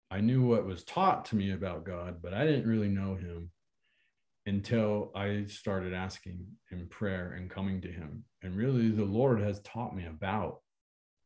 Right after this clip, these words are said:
who the Father is. And the, the Lord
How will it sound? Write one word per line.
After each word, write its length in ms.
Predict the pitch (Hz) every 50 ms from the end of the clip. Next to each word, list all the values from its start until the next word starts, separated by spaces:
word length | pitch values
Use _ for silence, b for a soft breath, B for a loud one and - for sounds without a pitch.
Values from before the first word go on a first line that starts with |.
| _ _
who 260 | 113 120 127 131 120 110
the 100 | 95 -
Father 420 | - 113 104 110 110 101 92 90
is. 340 | 95 101 92 71 - - - _ _ _ _ _ _ _ _ _ _ _ _ _ _ _ _ _ _ _ _ _ _ -
And 400 | 98 95 95 92 90 90 87 - _ _ _ _ _ _ _ _ _ _ _
the, 120 | 101 92 - - - _ _ -
the 120 | 101 104
Lord 420 | 92 92 98 104 110 113 104 -